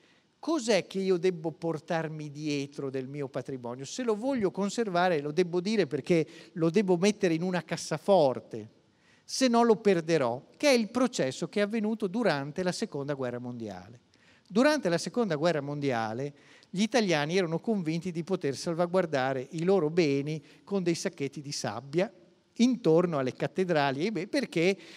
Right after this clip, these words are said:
non sapevano che cosa li stava aspettando, cioè i bombardamenti a tappeto angloamericani prevalentemente. Quando si resero conto che non servivano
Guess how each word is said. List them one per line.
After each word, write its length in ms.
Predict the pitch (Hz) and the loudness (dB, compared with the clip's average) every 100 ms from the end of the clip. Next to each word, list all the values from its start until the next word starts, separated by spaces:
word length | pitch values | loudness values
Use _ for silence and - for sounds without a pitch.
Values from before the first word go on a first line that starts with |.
| - _ - | -20 _ -10
non 360 | 190 180 233 220 | -6 0 0 0
sapevano 640 | 233 226 165 156 185 185 | -2 0 0 2 2 0
che 160 | 185 147 | -4 -6
cosa 320 | 143 147 165 | -2 0 0
li 140 | 131 | -2
stava 300 | - 143 147 | -2 -2 -2
aspettando, 720 | 117 - 160 220 147 113 110 107 | -4 -8 -2 0 0 -4 -10 -8
cioè 380 | - 139 160 - - | -2 0 0 -4 -14
i 120 | 165 | -10
bombardamenti 880 | 147 156 151 151 151 190 123 135 135 | -6 -4 -2 -2 0 -2 -4 -6 -6
a 60 | 113 | -6
tappeto 1040 | - - - 123 127 - 151 143 _ _ - | -6 -6 -6 -4 -4 -6 -8 -8 _ _ -14
angloamericani 880 | 139 139 135 139 131 - 165 123 123 - | -12 -8 -6 -6 -6 -4 -4 -4 -10 -10
prevalentemente. 920 | 131 117 113 107 - 110 98 110 _ _ _ - - - _ | -8 -6 -6 -10 -14 -16 -16 -18 _ _ _ -20 -20 -20 _
Quando 300 | 277 320 208 | 0 2 2
si 240 | - 180 | 0 2
resero 420 | 196 254 175 175 147 | 4 2 2 2 2
conto 760 | 190 180 156 135 120 120 120 | 4 4 4 -4 -4 -4 -4
che 380 | - 180 170 131 | -2 0 0 -4
non 320 | 143 160 175 156 | -8 -6 -6 -4
servivano 880 | 175 151 147 180 156 175 190 220 | -2 -2 -2 -2 0 0 0 -4